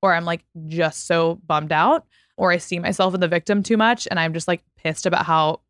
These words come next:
<laughs> women are always getting fucked with. So those are good, some good options that keep me out of, like, really darkness, because I could go dark. Darkness lives in me. I just don't wanna, like, be reminded of it all the time because it's just already there. Like, why am I doing this? I don't need to, like,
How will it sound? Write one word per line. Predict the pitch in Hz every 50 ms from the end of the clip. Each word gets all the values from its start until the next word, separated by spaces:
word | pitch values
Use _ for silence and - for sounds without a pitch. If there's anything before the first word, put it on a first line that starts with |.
| _ _
<laughs> | 185 - - 214 - _ _ _ - - _ _ _
women | 156 170 165 160 160 156 160 160 165 165 - - _ _
are | - - 170 - - _
always | 180 170 156 151 151 147 151 156 156 160 - -
getting | - 160 160 156
fucked | - 147 151 - - 220
with. | 247 254 269 277 - - _ _ _ _ _ _
So | - 240
those | 247 254 277 285
are | 294
good, | 247 254 220
some | - - - - 226 226
good | 208 226 208
options | 175 175 180 175 - - 185 175 175 165
that | - - -
keep | _ _ - 190 180
me | 185 180
out | - 160 170
of, | 170 165
like, | 165 160 - _ _
really | 165 175 170 160 160 160 156
darkness, | 160 156 - 139 107 - - - - - - - 160 - - - - - - _ _ _
because | _ - 202 -
I | 196 208
could | - 247 202
go | 185 175 175 180
dark. | 165 170 151 160 175 165 -
Darkness | - 202 233 254 - 359 349 - -
lives | 226 202 190 160
in | - 185 190 180
me. | 151 117 87 90 - - _ _ _ _ _ _ _ _ -
I | 226
just | 233 254 226
don't | 277 233
wanna, | 226 226 214
like, | 190 175 165 165 - _ _ 175
be | 160 190 175 175
reminded | 170 156 151 143 139 - 143 - -
of | - 190
it | -
all | - -
the | 156 -
time | - - - - - - 202 185 -
because | - - 180 -
it's | 196 180 - -
just | - 165 -
already | - 170 175 165 156 156
there. | - 62 52 -
Like, | - 165 170
why | - 170 170
am | 165 160
I | 160
doing | - - - - -
this? | - - 185 - -
I |
don't | 190 180 185
need | 180 165 -
to, | 175
like, | 165 165 160 -